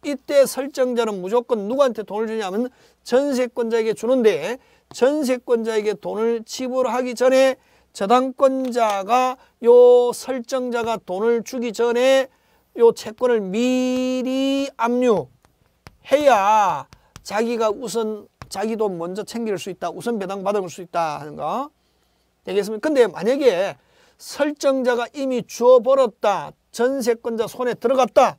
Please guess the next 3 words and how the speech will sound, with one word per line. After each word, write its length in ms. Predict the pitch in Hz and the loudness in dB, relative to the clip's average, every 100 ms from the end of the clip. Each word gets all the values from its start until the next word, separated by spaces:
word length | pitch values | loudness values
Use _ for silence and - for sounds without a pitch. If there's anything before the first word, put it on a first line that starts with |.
| _ _ _ | _ _ _
하면 260 | 254 247 | -2 -2
저당권자는, 920 | - 196 240 240 269 247 233 202 214 202 _ _ _ _ _ - | -4 -4 -4 -2 -2 0 0 -2 -4 -10 _ _ _ _ _ 0
어, 320 | 220 185 | 2 2